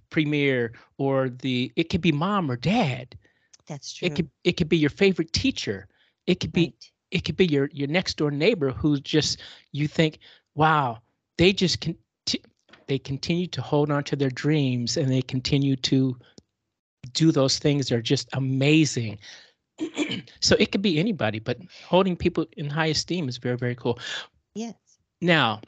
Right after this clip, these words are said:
Speaker 1: a lot of moms I've heard have done this, and I know there are some dads who have done this too,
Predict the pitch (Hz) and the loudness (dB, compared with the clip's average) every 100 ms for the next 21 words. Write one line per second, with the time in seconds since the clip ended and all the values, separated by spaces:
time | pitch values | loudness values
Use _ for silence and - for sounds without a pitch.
0 | _ _ _ _ _ - - - 147 131 | _ _ _ _ _ -6 -6 -2 0 0
1 | 143 180 160 170 214 311 185 117 120 135 | 0 -2 -2 -4 -2 -2 -2 -4 -4 -2
2 | - - - _ _ _ _ _ _ _ | -2 -4 -12 _ _ _ _ _ _ _
3 | - 120 120 - 147 131 131 - 139 120 | -6 -6 -6 -4 -2 0 -2 -4 -4 -4
4 | - 120 104 107 135 - - - - _ | -4 -2 -2 -2 -2 -4 -8 -16 -20 _
5 | 151 131 131 139 147 156 185 180 170 175 | -4 -2 0 0 0 0 -2 0 4 4
6 | 180 - 135 123 120 117 113 - 214 147 | 2 0 -4 -2 -2 -2 -4 -2 -2 -2